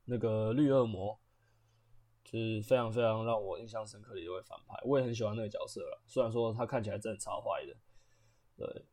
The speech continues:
然后这部电影是在，就是，该怎么说，他在二零零一年一月八号在洛杉矶和纽约进行拍摄，然后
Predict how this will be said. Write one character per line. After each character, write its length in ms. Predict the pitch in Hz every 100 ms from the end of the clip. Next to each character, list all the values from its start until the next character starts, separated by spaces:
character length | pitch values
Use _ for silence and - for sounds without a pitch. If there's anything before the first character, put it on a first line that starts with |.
| - - - _ _ _ _ - 113
然 80 | 123
后 600 | 120 123 120 117 117 113 - _ _ - _ -
这 160 | 156
部 80 | 160
电 320 | 170 165 139
影 220 | 113 110
是 480 | 110 135 123 120 117
在， 140 | 107 123 117 113 107 104 104 87 85 -
就 100 | 113
是， 800 | 113 110 107 104 98 80 - - _ _ _ - - - - -
该 140 | 120
怎 100 | 117
么 60 | 110
说， 300 | - 107 113
他 120 | 131
在 120 | 160
二 100 | 156
零 160 | 143 127
零 80 | 123
一 160 | 143
年 320 | 143 117 104 101
一 120 | 127
月 120 | 131 123
八 160 | 117
号 240 | 117 113 104
在 340 | 117 110 104
洛 160 | 123 127
杉 160 | 120 120
矶 160 | 123
和 80 | 117
纽 120 | 107
约 140 | 101 107
进 140 | 123
行 120 | 110 107
拍 180 | 110
摄， 320 | 113 131 110 -
然 100 |
后 80 | 107